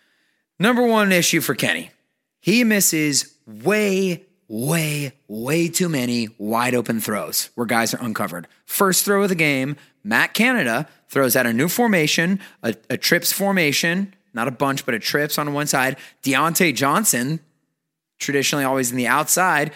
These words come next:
he's on the inside as a slot receiver. Okay, already when you're lining up, those are new things. I'm encouraged by that. Exploits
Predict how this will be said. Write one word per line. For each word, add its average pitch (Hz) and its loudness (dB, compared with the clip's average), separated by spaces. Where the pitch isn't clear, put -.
he's 160 0
on 160 2
the 143 2
inside 170 2
as 117 -2
a 110 -2
slot 135 0
receiver. 151 -2
Okay, 139 0
already 185 2
when 139 0
you're 123 2
lining 127 2
up, 143 0
those 135 2
are 330 2
new 156 2
things. 131 0
I'm 120 -10
encouraged 127 0
by 143 2
that. 180 0
Exploits 196 -2